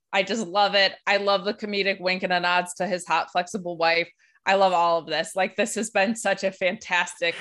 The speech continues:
run. And he's just putting on such incredible matches. My only concern was, I, my guess is, and this might have even played into the booking, he looks like he might have had a real injury 'cause he had one thigh taped up and it was not the thigh that,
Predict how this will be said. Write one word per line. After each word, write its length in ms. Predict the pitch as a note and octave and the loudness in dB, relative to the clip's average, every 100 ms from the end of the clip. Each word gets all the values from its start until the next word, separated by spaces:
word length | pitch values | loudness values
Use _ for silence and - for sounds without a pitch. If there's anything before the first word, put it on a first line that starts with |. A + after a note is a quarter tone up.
| - - | -12 -8
run. 460 | F3+ F3+ F3 F3 - _ _ | 0 2 2 -2 -12 _ _
And 100 | G#3 | -4
he's 220 | F#3 A#3 A3+ | 0 -2 0
just 240 | A3+ - | -4 0
putting 280 | A3 G3+ F#3 | 0 2 2
on 320 | F3 F3 E3+ _ | 2 0 -6 _
such 400 | - - A#3 B3+ | -18 -2 0 2
incredible 440 | A#3 F#3+ G3+ F#3+ F#3+ | 0 0 0 0 0
matches. 440 | F3+ F#3 F#3+ F3+ | 0 0 -2 -4
My 140 | G3 F#3+ | -2 2
only 280 | C4 G4 | 2 2
concern 540 | C4 G3 F#3 B3+ B3+ A3 | 2 -2 0 4 4 4
was, 400 | G3 F#3+ F#3 - _ _ _ _ _ _ - | 4 4 2 -6 _ _ _ _ _ _ 0
I, 240 | A#3+ A#3+ - | 0 0 0
my 240 | A3+ D4 | 2 2
guess 540 | A3 G#3+ A#3+ - - - | 2 4 2 0 -10 0
is, 360 | A3+ G#3+ G#3+ - | 2 2 -2 -2
and 160 | A#3 | 2
this 140 | A#3 B3+ | 2 2
might 180 | A#3+ | 0
have 100 | G#3 | 0
even 240 | G3 F#3 F3 | -2 -4 -4
played 240 | G3 F#3 | 0 2
into 240 | F#3 A#3+ F3+ | 2 -2 -6
the 80 | |
booking, 520 | F3+ F3+ F3 F3+ F3+ F#3 _ _ _ _ _ _ _ _ _ - | -2 -2 0 -2 -4 -10 _ _ _ _ _ _ _ _ _ -14
he 260 | A3 D4 F#4 | -2 0 2
looks 260 | E4 E4+ | 2 4
like 140 | D4+ C#4 | 2 2
he 100 | C4+ | 0
might 160 | B3+ | 2
have 80 | A3+ | 4
had 140 | B3 | 4
a 80 | G#3+ | 2
real 220 | F#3 G3 | 4 4
injury 540 | F#3 F#3 F#3 D#3+ C#3+ D#3+ | 6 2 -4 -8 -8 -4
'cause 180 | G#3+ F#3 | -4 -2
he 120 | C4+ | 0
had 200 | D4 A#3 | 0 0
one 240 | G3 A3 A3 | 2 0 0
thigh 300 | A#3 G#3 G#3 | 2 2 2
taped 300 | G#3+ G3+ G3 | 0 -2 0
up 180 | F3+ | 0
and 100 | F#3 | 0
it 140 | F3 - | -2 -4
was 180 | F#3 F3+ | -8 -6
not 300 | F#3 G#3+ - | -2 -2 -2
the 80 | G3 | -6
thigh 380 | - G3 F#3 | 0 2 4
that, 300 | F3 E3+ D3+ | 4 2 2